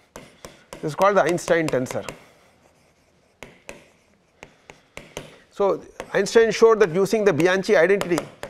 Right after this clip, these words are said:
you can prove that this covariant derivative vanishes. So, this gave him the clue. He said that, "Why don't we take our field equations in the presence of matter density as G mu nu is equal to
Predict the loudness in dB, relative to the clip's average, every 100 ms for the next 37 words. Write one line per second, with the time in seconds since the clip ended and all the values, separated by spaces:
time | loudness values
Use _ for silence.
0 | -12 -4 0 0 2 2 4 2 -2 -2
1 | 2 2 2 2 0 2 0 -2 -4 -4
2 | -4 -8 -14 -18 -20 _ _ _ _ _
3 | _ _ _ _ _ _ 4 4 2 -2
4 | 2 4 4 4 0 0 0 0 -2 -12
5 | _ _ _ -6 -2 2 2 2 0 -2
6 | -4 _ _ _ _ _ _ 4 4 4
7 | 0 6 8 8 4 2 2 2 0 4
8 | 4 6 2 0 -8 -4 0 2 4 2
9 | 0 -2 -2 0 0 2 0 0 0 2
10 | 2 0 -6 -20 _ -20 -20 _ -8 -2
11 | 0 2 4 4 4 2 0 -8 -18 _
12 | -8 -6 -6 0 0 2 -2